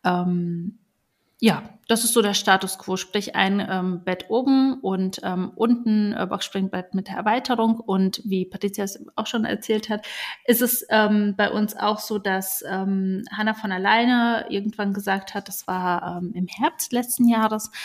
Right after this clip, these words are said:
ähm, dass sie dann oben schlafen möchte. Und also nicht ganz, ganz alleine, es war, ähm, es war so ein bisschen witzig. Wir haben nämlich immer das Gefühl, dass sobald wir Erwachsenen sagen,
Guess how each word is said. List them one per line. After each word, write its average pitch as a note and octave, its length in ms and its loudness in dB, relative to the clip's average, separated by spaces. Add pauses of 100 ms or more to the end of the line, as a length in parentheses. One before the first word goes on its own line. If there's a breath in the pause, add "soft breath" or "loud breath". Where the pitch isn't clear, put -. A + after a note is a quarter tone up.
(420 loud breath)
ähm, G3+ 500 4
dass F#3+ 220 -2
sie F#3+ 100 -4
dann F3+ 200 -2
oben G3 280 0
schlafen F#3+ 400 -6
möchte. A#3 460 0 (920)
Und F#3+ 380 4
also G3+ 200 4 (680)
nicht A#3 180 2
ganz, D4+ 420 4 (180)
ganz E4 320 4
alleine, E4 500 6
es D4 160 -4
war, G#3+ 460 8
ähm, G#3+ 280 2
es - 120 -8
war G#3 100 4
so G#3+ 80 0
ein G#3 60 0
bisschen G3+ 280 -4
witzig. G#3 320 -4
Wir F#3+ 100 -6
haben G#3 120 2
nämlich G3+ 220 0
immer A#3+ 140 0
das - 160 -8
Gefühl, C4 500 -2 (400 loud breath)
dass G3+ 180 -2
sobald A3 460 0
wir D4 220 4
Erwachsenen A3+ 760 2
sagen, A3+ 480 2